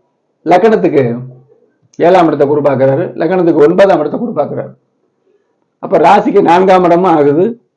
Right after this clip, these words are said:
ராசிக்கு ஆறாம் இடமும் ஆகுது. வேலையில எல்லாம் அவர் ரொம்ப கெட்டிக்காரர், பெற்றோரே சொன்னாரு. ஓய்வின்றி நல்லபடியா உழைக்கக்கூடியவர் ஜாதகம்.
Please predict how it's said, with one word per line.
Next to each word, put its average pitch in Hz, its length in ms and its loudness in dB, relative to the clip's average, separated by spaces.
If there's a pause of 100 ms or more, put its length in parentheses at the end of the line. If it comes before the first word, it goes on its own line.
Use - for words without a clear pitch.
(1000)
ராசிக்கு 185 440 0 (680)
ஆறாம் 190 300 2
இடமும் 151 240 0
ஆகுது. 120 280 -4 (260)
வேலையில 190 400 4
எல்லாம் 170 220 4
அவர் 147 200 0
ரொம்ப 165 240 0
கெட்டிக்காரர், 139 560 -4 (180)
பெற்றோரே 160 360 0
சொன்னாரு. 131 400 -6 (1400)
ஓய்வின்றி 180 560 2 (240)
நல்லபடியா 165 440 4
உழைக்கக்கூடியவர் 143 680 0
ஜாதகம். 117 360 -4